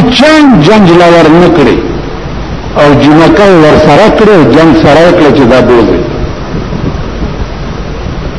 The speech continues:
دي که نه ده؟ شیعه. ولې هلکه؟ وایي د بی بی فاطمې داسې نکاح شوی. نن دې خپلو ښځو ته مو ګورئ او ځان ته مو ګورئ. هغه ورځ یو راغی،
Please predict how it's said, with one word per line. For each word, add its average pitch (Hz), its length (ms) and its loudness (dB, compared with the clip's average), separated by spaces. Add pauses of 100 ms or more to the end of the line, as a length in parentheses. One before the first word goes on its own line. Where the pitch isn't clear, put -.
(360)
دي 254 140 2
که 226 140 2
نه 220 100 4
ده؟ - 120 0 (840)
شیعه. 294 340 2 (920)
ولې 311 360 2
هلکه؟ 151 300 0 (580)
وایي 143 160 2
د 151 160 2
بی 147 160 2
بی 143 160 2
فاطمې 151 400 2 (120)
داسې 151 200 2
نکاح 127 460 0
شوی. 101 220 -2 (2000)
نن 147 200 2
دې 143 160 2
خپلو 156 240 2 (100)
ښځو 165 300 2
ته 180 80 2
مو 190 220 2
ګورئ 226 320 2
او 185 80 2 (100)
ځان 175 160 2 (100)
ته 214 80 0
مو 233 120 0 (100)
ګورئ. 285 200 -2 (420)
هغه 185 240 2
ورځ 185 220 2
یو 180 240 4
راغی، 226 300 2